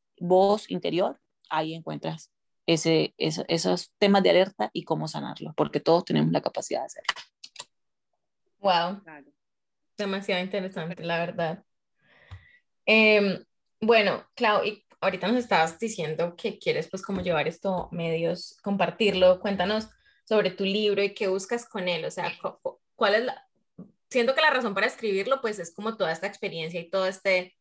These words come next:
Speaker 2: este
Speaker 1: Ujú.
Speaker 2: tema por el que has estado pasando durante tu vida. Pero entonces, ¿qué buscas tú con compartir esta experiencia y, y lo que, y lo que nos vas a contar en el libro?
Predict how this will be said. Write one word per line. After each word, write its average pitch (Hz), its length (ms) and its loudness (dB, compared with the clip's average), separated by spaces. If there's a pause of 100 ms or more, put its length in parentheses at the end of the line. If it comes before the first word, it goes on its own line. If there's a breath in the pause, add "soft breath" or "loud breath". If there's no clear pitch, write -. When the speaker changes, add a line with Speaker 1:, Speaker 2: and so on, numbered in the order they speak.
(140)
Speaker 2:
este 196 160 6
Speaker 1:
Ujú. 185 40 8
Speaker 2:
tema 180 220 4
por 202 120 0
el 180 120 2
que 196 80 -6
has 180 140 -4
estado 190 280 -2
pasando 180 280 -6
durante 190 320 -4
tu 180 200 -10
vida. 175 500 -2 (400)
Pero 185 120 -4
entonces, 196 360 -8 (120)
¿qué 262 120 2
buscas 240 580 -2
tú 247 140 -8
con 233 160 -2
compartir 190 460 -8
esta - 140 -8
experiencia 165 720 -6
y, 180 340 -10
y 175 140 -6
lo 151 180 -4
que, - 160 -10
y - 160 -10
lo 170 100 -4
que 170 80 -6
nos 160 80 -6
vas 165 120 -2
a 160 60 -4
contar 175 200 -4
en 160 140 -2
el 160 100 0
libro? 170 400 -8